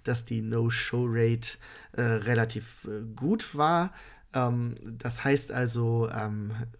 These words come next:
normale No-Show-Rates bewegen sich so im Bereich sechzehn, siebzehn Prozent. Also vielleicht zur Erläuterung, No-Show-Rate bedeutet, Leute haben eine Karte gekauft oder eine Dauerkarte erworben und, äh, sind aber dann letztendlich nicht erschienen zum Spiel.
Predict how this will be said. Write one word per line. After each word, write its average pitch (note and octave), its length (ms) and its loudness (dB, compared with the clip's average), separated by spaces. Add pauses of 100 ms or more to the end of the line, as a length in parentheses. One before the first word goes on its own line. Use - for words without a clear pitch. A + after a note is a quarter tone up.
(300)
normale C3 520 4
No-Show-Rates C#3 1120 2 (400)
bewegen B2+ 440 2
sich A2+ 260 -4
so A2+ 140 -2
im G#2+ 80 -2
Bereich A2+ 760 -2
sechzehn, B2 720 -2
siebzehn A#2+ 480 -2
Prozent. D3 480 0
Also A#2 180 2
vielleicht C#3 360 4
zur C#3 120 4
Erläuterung, C3 440 4
No-Show-Rate A#2+ 480 4
bedeutet, A#2 640 -2 (300)
Leute C3 280 6
haben A2+ 140 6
eine A2 160 0
Karte A#2 320 -2
gekauft C#3 480 0
oder A2 200 0
eine G#2 200 -4
Dauerkarte A#2+ 480 0
erworben A2+ 480 -2 (420)
und, A2 540 -2 (320)
äh, G#2 320 -4
sind C#3 260 4
aber A#2+ 180 -2
dann A#2 140 0
letztendlich A#2 540 -6
nicht A2 200 -8
erschienen G3 380 0
zum F3+ 140 -4
Spiel. E3+ 400 0